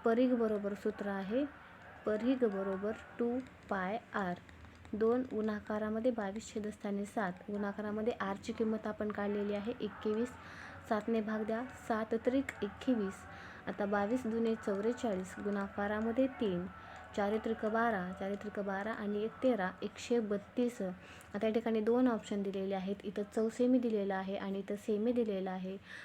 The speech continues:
तर बरोबर उत्तर असणार आहे ऑप्शन नंबर दोन सेमी. यानंतर पुढील प्रश्न आहे, शून्य बहुपदीची कोटी किती असते? तर शून्य बहुपदीची जी कोटी आहे ती निश्चित सांगता येत नाही.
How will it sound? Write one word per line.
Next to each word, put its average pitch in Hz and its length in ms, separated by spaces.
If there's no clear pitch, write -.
तर 196 120
बरोबर 202 460
उत्तर 196 400
असणार 190 460
आहे 185 260
ऑप्शन 202 300
नंबर 202 280
दोन 208 340
सेमी. 214 600
यानंतर 202 480
पुढील 214 220
प्रश्न 214 360
आहे, 202 280
शून्य 262 320
बहुपदीची 240 640
कोटी 220 420
किती 208 300
असते? 220 380
तर 208 140
शून्य 247 300
बहुपदीची 220 540
जी 208 140
कोटी 214 400
आहे 185 300
ती 208 60
निश्चित 240 640
सांगता 214 580
येत 196 280
नाही. 196 320